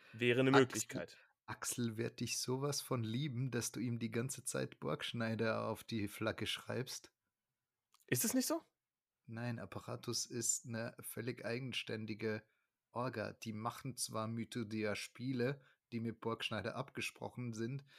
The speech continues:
Speaker 2: die haben ansonsten aber nichts miteinander am Hut.
Speaker 1: Okay, liebes Team von Burgschneider, wenn eine oder einer von euch zuhört, schickt uns mal ein Organigramm. Wir sind absolut lost. Wir brauchen jetzt mal Fakten. <laughs>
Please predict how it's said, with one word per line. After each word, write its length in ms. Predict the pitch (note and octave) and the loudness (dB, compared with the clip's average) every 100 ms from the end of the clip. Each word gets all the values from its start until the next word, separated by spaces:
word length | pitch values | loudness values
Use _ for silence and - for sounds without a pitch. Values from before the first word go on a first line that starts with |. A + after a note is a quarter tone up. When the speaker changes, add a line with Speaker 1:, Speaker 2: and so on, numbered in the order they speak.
| - - - | -20 -20 -10
Speaker 2:
die 120 | G#2 | -6
haben 260 | A2+ A2+ - | -4 -6 -8
ansonsten 640 | A2 G2+ G#2+ A#2+ C#3 B2+ | -8 -4 -2 -2 -4 -6
aber 200 | G#2+ G#2+ | -6 -6
nichts 680 | A2 A#2 A#2 - - - - | -4 -4 -4 -6 -4 -6 -6
miteinander 560 | C3 B2 A#2 A2+ A#2+ A2+ | -10 -4 -2 -2 -2 -2
am 160 | A2+ | -2
Hut. 320 | A2+ C3 - - _ _ _ _ _ - - - - - | -4 -4 -8 -18 _ _ _ _ _ -20 -20 -20 -20 -4
Speaker 1:
Okay, 240 | B2 A#2+ B2 | 2 6 10
liebes 240 | D3+ C3+ | 10 10
Team 160 | C#3+ C3 | 6 8
von 120 | B2+ | 10
Burgschneider, 420 | B2 - A#2 G#2+ | 8 8 8 8
wenn 180 | A2+ A#2 | 8 6
eine 440 | - A#2+ B2+ A#2+ A2+ | 8 8 10 8 8
oder 240 | G#2+ G#2 | 8 10
einer 260 | A#2 A#2 G#2+ | 10 10 8
von 140 | A#2 | 4
euch 160 | G#2 - | 2 2
zuhört, 300 | A#2+ G#2+ - | 4 4 4
schickt 280 | - D#3 E3+ | 6 8 8
uns 160 | B2+ | 10
mal 80 | B2 | 12
ein 60 | B2 | 12
Organigramm. 640 | A2+ A2+ G#2+ G#2 A2 G2 - - - | 12 12 10 6 2 2 0 -12 6
Wir 120 | C3 | 8
sind 120 | C3 - | 10 12
absolut 400 | C3 - A#2 G#2+ | 12 10 2 10
lost. 440 | A2+ - - - - - C3+ | 10 10 4 -2 -10 -4 4
Wir 120 | C3+ D#3+ | 10 12
brauchen 340 | C3 D3 D#3+ | 12 12 12
jetzt 180 | D#3+ C#3+ | 12 12
mal 140 | C3 | 10
Fakten. 540 | A#2+ C#3 - - B2+ - - A#2+ - F3+ G3+ - | 12 12 12 2 -2 -2 -6 -6 -2 -2 -2 12
<laughs> 960 | G3+ - G3+ - - - - - - | 12 12 12 12 12 12 8 10 6